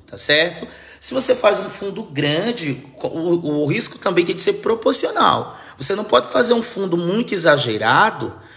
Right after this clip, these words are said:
né, com um risco bem pequeno. Olha lá, ó, tá vendo que esse risco, e esse fundo aqui tá valorizando ele, tá dando mais preenchimento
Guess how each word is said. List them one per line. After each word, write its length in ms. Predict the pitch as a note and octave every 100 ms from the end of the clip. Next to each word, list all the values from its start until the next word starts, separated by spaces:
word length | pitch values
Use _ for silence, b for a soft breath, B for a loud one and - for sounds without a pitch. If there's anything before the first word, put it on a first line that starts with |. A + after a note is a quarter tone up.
| B -
né, 160 | C#3
com 180 | D#3+ G#3+
um 60 | A3
risco 500 | F3 F3+ - A#3 B B B - C3+
bem 420 | E3 D#3+ E3+ -
pequeno. 720 | - A#3+ - D3 A2 G#2 F#2+ F#2+ b b b b b _ _ _ _ _ _ - _
Olha 280 | B2+ C#3+ G3
lá, 340 | E3 A2+ A2
ó, 400 | A2+ G#2+ - -
tá 160 | - G#2+
vendo 320 | C3 E3+ C3+
que 120 | C3
esse 200 | C3 -
risco, 300 | D3 E3 -
e 140 | - A3+
esse 200 | G#3 G#3+
fundo 240 | - G3
aqui 140 | G3 F3+
tá 380 | - - A#3
valorizando 680 | B3 A3+ G3 F#3+ F3+ F3 F#3+
ele, 320 | E3+ B2+ - B B
tá 120 | D3
dando 260 | C#3+ D#3 D#3+
mais 400 | D3+ D3+ D#3 E3+
preenchimento 880 | - F#3 F#3+ A#3 A3 D3+ C#3 -